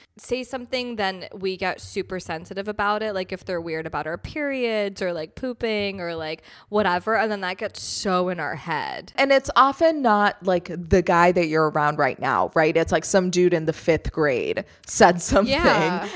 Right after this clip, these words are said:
Speaker 2: and then you've carried all these years of shame and trauma. But I think right now,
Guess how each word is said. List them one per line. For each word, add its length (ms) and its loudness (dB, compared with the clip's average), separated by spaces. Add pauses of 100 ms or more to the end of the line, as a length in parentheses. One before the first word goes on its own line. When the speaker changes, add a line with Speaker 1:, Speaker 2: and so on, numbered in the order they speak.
(120)
Speaker 2:
and 180 6
then 160 4
you've 300 -4
carried 440 4
all 220 8
these 280 0
years 320 2
of 120 -2
shame 300 -2
and 100 -4
trauma. 480 4
But 160 2
I 140 4
think 340 -2
right 400 0
now, 680 2